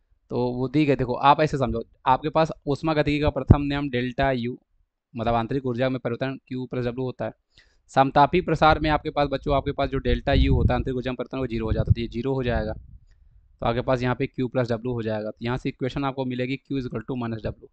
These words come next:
मतलब समतापी प्रसार में आपके पास जो दी गई ऊष्मा है, गैस द्वारा किया गया कार्य, देखो उसने बोला है गैस द्वारा किया गया कार्य, मतलब minus sign बोल रहा है, गैस को दी गई ऊष्मा, अच्छा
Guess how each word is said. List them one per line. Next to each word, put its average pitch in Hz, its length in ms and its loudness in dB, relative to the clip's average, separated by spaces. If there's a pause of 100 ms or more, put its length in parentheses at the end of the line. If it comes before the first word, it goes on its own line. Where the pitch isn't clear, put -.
(460)
मतलब 131 120 4
समतापी 143 540 4
प्रसार 151 380 2
में 147 120 0
आपके 143 220 0
पास 139 300 2
जो 139 260 -4 (160)
दी 139 140 2
गई 143 160 4
ऊष्मा 139 360 0
है, 127 160 0 (2500)
गैस 190 320 10
द्वारा 190 240 8
किया 170 280 6
गया 156 140 6
कार्य, 131 200 -2
देखो - 220 -4
उसने 185 220 -2
बोला 190 220 0
है 202 140 2
गैस 156 360 4
द्वारा 139 400 2
किया 139 380 2
गया 135 200 2
कार्य, 120 240 -2
मतलब 131 200 -2
minus 131 380 0
sign 127 200 0
बोल 110 160 -6
रहा 113 200 -8
है, - 80 -12 (640)
गैस 139 320 6
को 160 160 0
दी 180 220 2
गई 165 160 6
ऊष्मा, 127 320 0
अच्छा 123 160 0